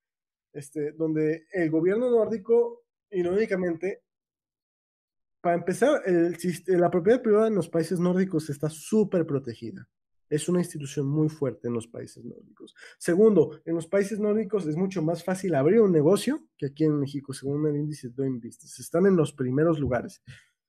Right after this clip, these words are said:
Este, siendo Noruega, el on-, creo que el lugar más bajo, eh, como está con el veinte, pero Dinamarca además está en los primeros diez lugares. Islandia, Finlandia están en los primeros diez lugares. Entonces, son muy fácil abrir un negocio.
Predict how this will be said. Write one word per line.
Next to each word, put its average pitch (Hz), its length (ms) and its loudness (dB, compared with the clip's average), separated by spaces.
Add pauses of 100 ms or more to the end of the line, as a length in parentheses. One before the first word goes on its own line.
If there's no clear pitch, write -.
(240)
Este, 135 260 -10
siendo 170 460 0
Noruega, 156 500 4
el 160 80 4
on-, 131 220 -2 (100)
creo 143 160 -4
que 165 80 -6
el 165 60 -2
lugar 139 240 0
más 143 520 -6
bajo, 151 540 -4
eh, 131 160 -2
como 123 160 -10
está - 160 -6
con 156 220 0
el 117 240 -2
veinte, 156 320 2
pero 135 160 0
Dinamarca 139 500 2
además 135 220 0
está 143 140 -2
en 143 60 2
los 139 140 0
primeros 131 400 2
diez 135 140 2
lugares. 139 480 0 (640)
Islandia, 147 520 0
Finlandia 131 400 0
están 143 240 -2
en 143 80 2
los 139 120 -2
primeros 135 400 -2
diez 139 140 0
lugares. 143 380 0
Entonces, - 380 -4
son 160 260 -6
muy 190 100 2
fácil 190 340 2
abrir 143 200 4
un 147 100 4
negocio. 156 600 4